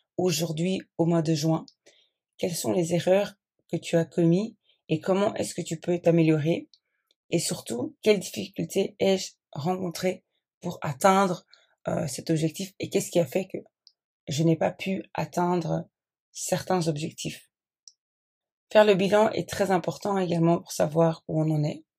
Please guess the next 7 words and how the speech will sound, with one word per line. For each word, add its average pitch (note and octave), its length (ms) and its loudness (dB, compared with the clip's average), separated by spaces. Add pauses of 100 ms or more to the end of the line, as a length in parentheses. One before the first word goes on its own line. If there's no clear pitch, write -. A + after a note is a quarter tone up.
(500)
Et, D#3 240 0
euh, D#3 360 -4 (200)
comme F3+ 160 0
je E3+ 60 2
disais, F3 360 4
nous E3+ 120 0
sommes E3+ 340 -2